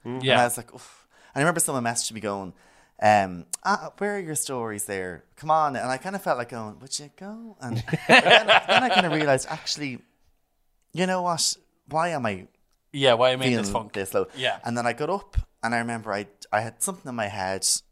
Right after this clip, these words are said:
Speaker 1: about Malahide woman and a dinner. I don't know what
Speaker 2: Yeah.
Speaker 1: it was. And I did it and I felt great.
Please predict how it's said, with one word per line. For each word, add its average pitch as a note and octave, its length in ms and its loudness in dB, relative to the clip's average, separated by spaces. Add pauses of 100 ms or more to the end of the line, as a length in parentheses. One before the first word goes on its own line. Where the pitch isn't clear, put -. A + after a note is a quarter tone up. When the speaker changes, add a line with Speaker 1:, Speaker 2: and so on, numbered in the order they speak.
Speaker 1:
about F#2+ 340 -2 (680)
Malahide F#2+ 380 -4
woman G2 460 -10
and F2+ 540 -2 (420)
a G#2 100 -2
dinner. F2+ 280 -6 (220)
I A2+ 80 0
don't B2+ 80 -2
know C3+ 80 2
what B2 140 8
Speaker 2:
Yeah. A2+ 60 4
Speaker 1:
it G#2 40 2
was. G#2 180 4 (300)
And A#2 100 -8
I A#2+ 60 -2
did E3+ 200 -4
it C#3 180 -4
and A#2+ 100 -14
I A2+ 40 -8
felt G#2+ 180 -14
great. - 380 -12